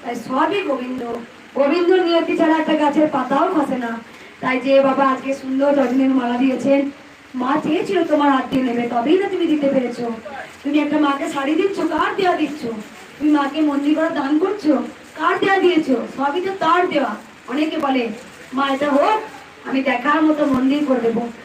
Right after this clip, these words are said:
মা নেবে না তবেই তুই করে দিবি। মাকে বলো, "আমার হাত দিয়ে তুই করিয়ে নে",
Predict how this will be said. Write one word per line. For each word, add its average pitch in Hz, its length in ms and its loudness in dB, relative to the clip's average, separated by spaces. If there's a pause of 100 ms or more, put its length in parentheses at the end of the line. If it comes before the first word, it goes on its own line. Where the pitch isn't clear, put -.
(200)
মা 339 200 2
নেবে 330 380 2
না 370 140 4
তবেই 381 380 0
তুই 381 120 -2
করে 339 200 -4
দিবি। 339 440 2 (720)
মাকে 294 400 0
বলো, 349 240 4
"আমার 349 360 2
হাত 320 340 -2
দিয়ে 359 160 4
তুই 381 160 2 (140)
করিয়ে 415 420 2
নে", 339 360 2